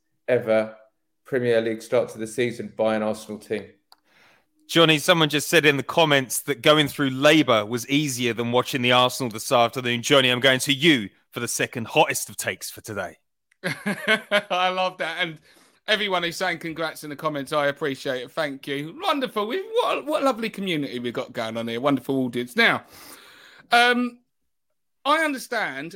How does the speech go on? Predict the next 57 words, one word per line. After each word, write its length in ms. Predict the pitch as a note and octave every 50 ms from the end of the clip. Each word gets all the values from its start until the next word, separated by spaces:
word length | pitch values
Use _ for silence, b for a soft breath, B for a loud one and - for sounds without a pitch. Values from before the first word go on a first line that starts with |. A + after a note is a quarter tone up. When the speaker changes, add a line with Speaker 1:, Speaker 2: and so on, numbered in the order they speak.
| - -
Speaker 3:
and 140 | G#3 G3 G3+
I, 120 | G#3+ A3
I, 160 | G#3 G#3+ G#3 - G3
and 140 | F#3+ G3+ A3
I 200 | C4 D4+ D4+ C4
actually 320 | G#3 - E3+ - G3 E3
think 280 | - F3+ E3+ D#3+ - C3+
that 120 | D3+ -
we're 160 | F#3+ E3 E3+ E3
pretty 300 | - - B3 B3 - G3+
much 320 | F#3+ F3+ E3 - - -
gonna 160 | F3 E3 D#3+
go 200 | D#3 E3 D#3 D#3+
down 220 | D3+ D#3 D3+ D3 D3
the 80 | D3
line 300 | D3 D3 C#3+ C#3+ C#3 C3+
on 120 | C3 B2+ B2+
this 300 | C3 C3 B2+ - - - _ _ _ _
in 140 | G#3 G3 F#3
terms 340 | - - G#3+ G3+ F#3+ E3 D#3+
of 140 | F3+ D#3+ D3
the 80 | F3
Gooner 320 | D3+ F3+ F3 E3+ E3 D#3 D#3+
community. 580 | D#3 E3 E3 D#3+ D3+ - - - A#2+ A#2 A#2 _ _ _ _ _ _ _ _ _ _ _ _ _ _ _ _
And 140 | D3+ F3+ G#3
that 180 | A3+ A#3 A3+ F#3
is, 320 | F3+ D#3 D#3 D#3 D#3 - - _
we 120 | D#3+ D#3+ D#3+
rode 260 | F#3 A3 A#3+ A3+ G3+
our 160 | F#3+ F3+ E3
luck, 420 | D#3 D#3 D#3 E3 - _ - - _ _ _ _ _ _ _ -
and 260 | F#3 F3+ F3 F3 F3
we 120 | F3 E3+ E3
were 80 | E3+
lucky. 520 | E3+ F#3 F#3+ F#3+ F#3+ - G3 F#3+ F#3 F#3 F#3
We 120 | E3+ D#3+
could 140 | - F#3 E3+
have 60 | D#3+
got 220 | E3+ F3 - E3+
beat, 220 | F#3+ F#3 F#3+ F#3 -
should 260 | - - F#3+ F#3+ F3+
have 80 | F3+ -
got 220 | F#3+ F#3 F#3 -
beat, 180 | F3+ F3 F3+ D#3
all 180 | F#3 F#3 F#3
of 60 | F3+
this. 300 | E3+ F3+ F3+ - - - _ _ _ _ _ _ _ _ _ -
I'm 140 | D#4 E4 D#4
gonna 140 | D4+ C#4 -
come 220 | - A3+ A3+ A3
at 140 | G#3 G3 D#3
it 80 | F#3 -
from 160 | - F#3 F3+
a 60 | E3
different, 340 | D3+ F3+ E3 - E3 C#3+ - _ _ _ _ _ _ _
uh, 200 | E3+ D#3 D3 C#3
perspective. 640 | - D3 - - - C3+ - _ - B2 A2+ G#2+